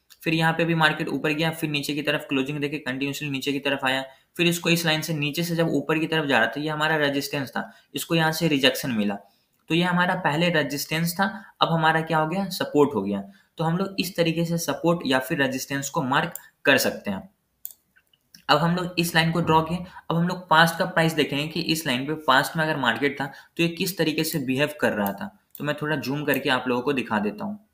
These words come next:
अब अगर आप यहाँ पे ध्यान से देखिएगा तो market यहाँ पे closing दिया था, फिर gap up खुल के यहाँ आया, इसके नीचे market continuously आया, फिर इसको rejection मिलके buyer ने क्या किया, फिर ऊपर की तरफ भेज दिया, फिर यहाँ से इसको rejection मिला, फिर ऊपर,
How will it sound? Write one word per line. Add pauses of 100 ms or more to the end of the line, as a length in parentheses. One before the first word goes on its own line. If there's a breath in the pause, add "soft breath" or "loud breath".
(220)
अब
अगर
आप
यहाँ
पे
ध्यान
से
देखिएगा
तो
market
यहाँ
पे
closing
दिया
था,
फिर
gap
up
खुल
के (260 loud breath)
यहाँ
आया, (160)
इसके
नीचे
market
continuously
आया,
फिर
इसको
rejection
मिलके (380)
buyer
ने
क्या
किया,
फिर
ऊपर
की
तरफ
भेज
दिया, (560 loud breath)
फिर
यहाँ
से
इसको
rejection
मिला,
फिर
ऊपर,